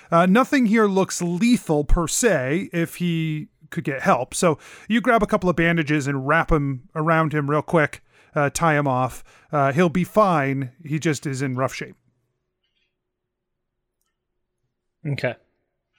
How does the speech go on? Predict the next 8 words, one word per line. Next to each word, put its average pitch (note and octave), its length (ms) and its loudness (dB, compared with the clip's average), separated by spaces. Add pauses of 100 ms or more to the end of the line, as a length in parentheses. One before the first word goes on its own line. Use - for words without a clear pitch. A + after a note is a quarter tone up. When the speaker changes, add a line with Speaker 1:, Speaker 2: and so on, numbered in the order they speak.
Speaker 2:
Cool. B2 240 -6 (2250)
Speaker 1:
Uh, D3+ 280 0
okay. G3 240 0 (340)
The G3+ 100 2
four C4+ 240 0
of A3+ 100 -2
you, A3 460 0
uh, F3+ 640 4